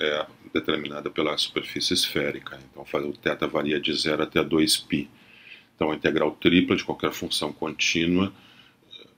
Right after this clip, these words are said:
de rho θ φ nessa região,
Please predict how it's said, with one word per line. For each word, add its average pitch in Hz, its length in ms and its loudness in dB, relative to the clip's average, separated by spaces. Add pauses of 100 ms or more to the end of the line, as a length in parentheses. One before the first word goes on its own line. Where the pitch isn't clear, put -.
(420)
de 73 360 0
rho 80 300 2
θ 78 380 -2
φ - 300 4
nessa 76 480 4
região, 73 720 2